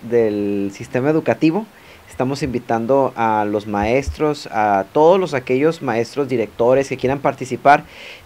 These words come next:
que ellos mismos recojan sus, sus, este, los dibujos y los traigan aquí a la representación,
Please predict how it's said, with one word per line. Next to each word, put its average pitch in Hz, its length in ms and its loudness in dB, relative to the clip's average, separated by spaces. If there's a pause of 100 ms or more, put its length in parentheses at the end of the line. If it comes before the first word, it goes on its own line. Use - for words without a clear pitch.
(120)
que 143 140 8
ellos 170 260 8
mismos 196 260 2
recojan 165 460 2
sus, 160 360 -4
sus, 127 280 -8
este, 127 880 2
los 120 180 4
dibujos 151 540 0
y 143 80 -2
los 131 160 0
traigan 131 340 2
aquí 120 220 -2
a - 20 4
la 120 80 4
representación, 123 800 -4